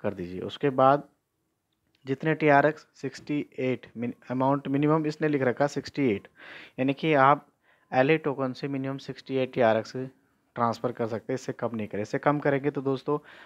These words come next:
आप अपने टीआरएक्स हो सकता है लॉस भी कर जाएं, इसलिए कम ना करें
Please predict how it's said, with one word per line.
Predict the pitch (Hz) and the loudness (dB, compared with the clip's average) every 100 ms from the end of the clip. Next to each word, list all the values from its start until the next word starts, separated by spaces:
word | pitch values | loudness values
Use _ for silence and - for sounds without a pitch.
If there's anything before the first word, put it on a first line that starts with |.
| - | -4
आप | 117 123 | 4 6
अपने | 127 123 131 143 - _ - _ | 6 0 -2 -2 -8 _ -20 _
टीआरएक्स | 131 131 127 131 - 139 135 - - | 2 6 4 2 -6 -6 -6 -10 -16
हो | 110 | -14
सकता | 123 120 135 | -12 -8 -4
है | 127 | -2
लॉस | 117 113 110 | 0 -2 -4
भी | 127 | -6
कर | 117 | -4
जाएं, | 98 98 120 - _ - | -4 -4 -6 -12 _ -18
इसलिए | - 135 | -4 -2
कम | 135 123 | 0 0
ना | 120 120 | 0 -2
करें | 110 120 | 0 -2